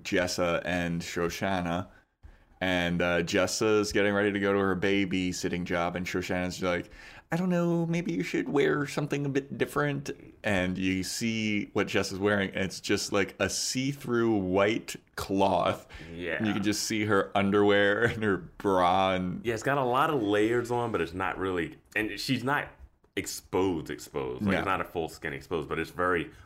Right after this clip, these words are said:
Speaker 2: flo-, like, she almost looks like she's, like,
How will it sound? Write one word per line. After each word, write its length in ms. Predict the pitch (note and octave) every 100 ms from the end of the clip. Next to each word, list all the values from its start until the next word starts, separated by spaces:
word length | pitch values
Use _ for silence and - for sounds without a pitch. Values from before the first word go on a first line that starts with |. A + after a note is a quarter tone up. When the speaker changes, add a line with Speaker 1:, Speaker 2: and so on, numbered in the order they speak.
| -
Speaker 2:
flo-, 640 | - - E2+ D#2+ D#2+ E2 - - - - _ - -
like, 180 | F2 E2+
she 160 | - G2
almost 260 | G#2+ A2+ G2+
looks 140 | -
like 200 | F#2 D#2
she's, 320 | - - D#2 D2+
like, 260 | C#2+ -